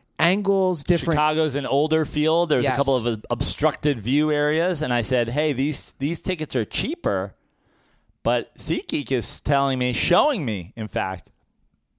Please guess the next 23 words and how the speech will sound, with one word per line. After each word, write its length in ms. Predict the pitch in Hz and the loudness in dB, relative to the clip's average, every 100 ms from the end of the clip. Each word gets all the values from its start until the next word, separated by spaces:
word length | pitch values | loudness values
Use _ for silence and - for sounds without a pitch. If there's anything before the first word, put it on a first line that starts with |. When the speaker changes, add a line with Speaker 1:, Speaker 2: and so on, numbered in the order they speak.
| - | -10
Speaker 2:
we 80 | 147 | -2
might 180 | 180 190 | 0 0
be 80 | |
behind 300 | 147 123 120 | 2 2 2
a 40 | 107 | 0
big 200 | 120 107 | -2 -2
metal 220 | 107 95 | -2 0
pole. 420 | - 165 117 - _ _ - | 0 -2 -2 -10 _ _ -8
So 220 | 127 110 | -2 2
let's 220 | 123 143 | 0 -2
go 460 | 185 160 139 135 - | 0 2 4 2 -2
a 60 | 104 | -4
little 240 | 107 135 | -2 0
bit 120 | 180 | 0
more 180 | 185 214 | 0 -2
expensive. 640 | 196 - 139 123 147 156 | -4 -4 -4 -2 -4 -4
We 80 | 120 | -8
still 160 | - 127 | -6 -4
get 140 | 143 | -2
that 160 | 127 - | -4 -6
twenty 320 | - 127 139 | -4 -2 0
dollar 320 | 139 135 143 | 0 2 0
rebate. 540 | 143 208 110 92 110 | -2 -2 -2 -2 -4